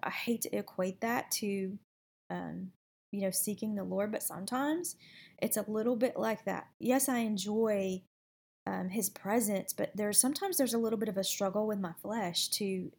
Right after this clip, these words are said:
to subdue it a little bit so I can, um, get in that posture of worship and prayer and intercession and just,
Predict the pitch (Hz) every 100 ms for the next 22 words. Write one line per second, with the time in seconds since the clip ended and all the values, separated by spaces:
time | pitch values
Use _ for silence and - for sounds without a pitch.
0 | - 202 - 190 175 226 285 175 170 175
1 | 185 175 180 180 - 185 170 - - 190
2 | 247 76 139 _ _ _ _ _ - 190
3 | 170 - - _ 190 196 196 190 185 170
4 | - 175 170 - 185 - 175 165 - _
5 | - 175 175 185 - 185 - 175 170 -
6 | 180 196 180 - 165 165 170 175 175 214
7 | 220 - 208 185 185 180 170 175 - -
8 | - - 202 190